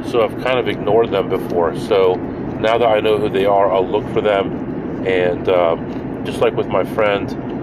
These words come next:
who introduced me to them today, um,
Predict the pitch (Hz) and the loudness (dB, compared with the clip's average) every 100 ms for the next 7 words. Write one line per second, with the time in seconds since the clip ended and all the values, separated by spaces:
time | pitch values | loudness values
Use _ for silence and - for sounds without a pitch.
0 | - 107 107 92 117 147 - 101 87 101 | -4 0 0 0 -2 -2 -2 -6 -4 0
1 | 98 90 90 101 113 95 87 - - - | 0 0 -2 2 4 4 2 -4 -8 -8
2 | - - 95 95 90 85 87 90 | -6 0 2 4 2 0 -4 -4